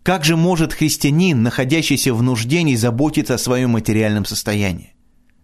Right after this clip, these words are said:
Не знаю. Всё, что я знаю,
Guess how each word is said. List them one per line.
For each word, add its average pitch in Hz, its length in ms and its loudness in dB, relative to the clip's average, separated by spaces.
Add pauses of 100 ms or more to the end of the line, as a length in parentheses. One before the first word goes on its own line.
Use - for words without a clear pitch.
(680)
Не 120 140 2
знаю. 107 420 0 (540)
Всё, - 400 0
что 175 220 0
я 160 180 2
знаю, 123 480 0